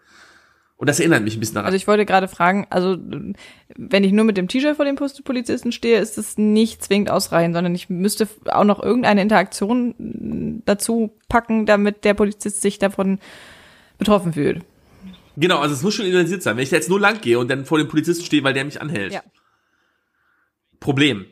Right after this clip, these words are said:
Speaker 1: Wenn, äh, äh, dann kein Problem. Wenn ich mich vor dem Polizisten aufbaue, um ihm mitzuteilen, "Guck
Speaker 2: Mach
Speaker 1: mal,
Speaker 2: so
Speaker 1: was ich
Speaker 2: bing,
Speaker 1: für ein
Speaker 2: bing,
Speaker 1: T-Shirt
Speaker 2: bing.
Speaker 1: habe." Du musst ja noch nicht mal,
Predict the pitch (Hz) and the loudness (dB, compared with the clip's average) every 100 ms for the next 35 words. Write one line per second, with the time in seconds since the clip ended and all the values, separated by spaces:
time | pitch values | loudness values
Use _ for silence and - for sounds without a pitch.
0 | _ _ _ - 143 165 165 156 147 143 | _ _ _ -4 0 0 0 2 4 2
1 | - - 143 156 156 180 175 175 110 107 | 0 -4 0 0 0 0 0 0 -2 -2
2 | 104 - _ _ 156 180 208 190 196 - | -4 -14 _ _ -2 0 -4 -4 -2 2
3 | 175 165 165 151 190 - 156 - 156 196 | 2 2 -2 -6 -8 -8 -10 -2 0 0
4 | - - 117 113 101 101 _ _ _ _ | -2 0 0 0 -4 -10 _ _ _ _
5 | - 160 156 160 - 165 - 139 117 110 | -2 2 2 2 0 0 0 0 -2 0
6 | - 185 185 180 214 220 214 214 208 214 | 2 2 2 0 2 4 4 4 4 4
7 | 214 214 - 104 - _ _ - - - | 2 0 -4 -10 -16 _ _ -20 -20 -14
8 | - 151 185 180 165 170 160 | -6 -2 2 2 2 2 0